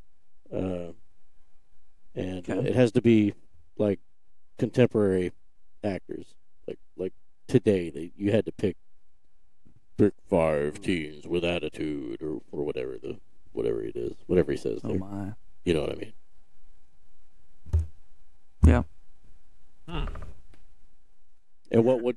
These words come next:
Speaker 1: who would be the villain?
Speaker 2: Here.
Speaker 1: And what would be the whole
Speaker 2: The plot.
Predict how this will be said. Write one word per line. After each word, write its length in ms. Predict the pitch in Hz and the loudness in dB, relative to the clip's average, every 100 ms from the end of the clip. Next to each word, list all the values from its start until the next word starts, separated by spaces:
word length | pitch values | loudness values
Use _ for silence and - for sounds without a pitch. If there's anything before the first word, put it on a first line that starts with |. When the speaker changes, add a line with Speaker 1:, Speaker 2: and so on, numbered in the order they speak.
| - | 8
Speaker 1:
who 120 | 147 | 12
would 120 | 156 | 12
be 120 | 139 127 | 10 4
the 120 | 110 | 6
villain? 480 | 123 123 120 117 120 | 10 12 12 6 0
Speaker 2:
Here. 220 | 165 - - - - - | -4 -4 -8 -16 -16 -6
Speaker 1:
And 100 | 107 | 4
what 160 | 120 113 | 6 6
would 120 | 113 | 6
be 140 | 120 | 6
the 140 | 107 104 | 6 6
whole 320 | 107 98 95 - - - - - - - - - - - - - - - - - - - - - - | 6 4 -2 -10 -14 -14 -14 -14 -14 -14 -14 -16 -14 -14 -14 -14 -12 -12 -12 -12 -12 -12 -10 -10 -10
Speaker 2:
The 60 | - | -6
plot. 380 | - 113 101 | -6 -4 -4